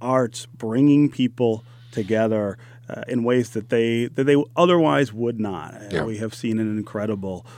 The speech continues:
Speaker 1: coalescing of, of people in that neighborhood, uh, around that project. Uh, Katie, talk about these other mid-level organizations that you guys now feel like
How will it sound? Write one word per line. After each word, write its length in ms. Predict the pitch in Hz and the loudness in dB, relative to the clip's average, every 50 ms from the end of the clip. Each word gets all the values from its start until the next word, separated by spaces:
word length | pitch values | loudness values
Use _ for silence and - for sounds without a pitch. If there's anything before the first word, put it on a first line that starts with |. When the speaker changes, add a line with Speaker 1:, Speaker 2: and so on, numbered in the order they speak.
| - - - | -20 -20 -8
Speaker 1:
coalescing 680 | - - 117 107 101 104 101 - - 104 95 95 95 | 0 2 2 4 2 0 -2 -4 -8 -8 -8 -8 -10
of, 440 | 87 - - 104 101 98 98 - - - | -10 -12 -14 -14 -14 -16 -16 -18 -18 -18
of 160 | - - - | -20 -18 -6
people 320 | - 131 120 - 110 101 98 | -4 -4 -2 0 0 -2 -2
in 80 | 95 | -2
that 160 | 92 87 - | -6 -8 -8
neighborhood, 640 | - 110 113 107 98 104 98 98 98 95 87 90 - - - - | -6 -6 -6 -4 -6 -8 -10 -10 -12 -12 -12 -14 -18 -20 -18 -16
uh, 140 | - 101 104 - - - | -14 -14 -14 -14 -14 -14
around 300 | 104 101 98 92 92 90 | -12 -12 -12 -12 -12 -14
that 180 | 90 90 - - | -14 -14 -16 -14
project. 540 | - 107 98 95 92 - - - - - - - - - - - - | -14 -14 -12 -12 -14 -14 -16 -18 -18 -20 -20 -20 -20 -20 -20 -10 -6
Uh, 180 | - 113 107 - - - | -4 -4 -4 -4 -10 -10
Katie, 240 | - - 196 214 226 | 0 2 2 2 2
talk 240 | - 175 202 226 - | 2 2 0 0 2
about 400 | 196 175 143 135 131 - - 147 | 4 4 6 6 4 2 0 0
these 240 | 139 131 127 123 131 | 2 2 4 4 4
other 400 | 135 127 135 135 127 117 101 - - - - - | 6 6 8 8 6 6 2 -2 -8 -18 -14 -2
mid-level 640 | - 117 120 135 143 135 131 127 123 117 110 113 113 | 2 6 8 8 8 8 6 6 4 4 4 4 4
organizations 1000 | 110 110 110 110 110 110 113 113 110 104 110 107 107 - - 107 107 107 98 98 | 4 4 4 2 2 0 0 0 0 2 2 0 0 0 -2 -2 -2 -2 -4 -4
that 180 | 110 110 98 71 | -4 -6 -4 -6
you 160 | 117 117 110 | -6 -6 -6
guys 360 | 110 113 107 107 107 107 101 | -4 -4 -4 -4 -4 -4 -2
now 380 | 110 113 113 117 123 123 127 127 | 0 0 2 4 6 6 6 4
feel 300 | - - 123 123 117 113 | 2 0 0 2 4 4
like 400 | 113 110 113 113 107 - - | 4 2 2 0 -2 -6 -14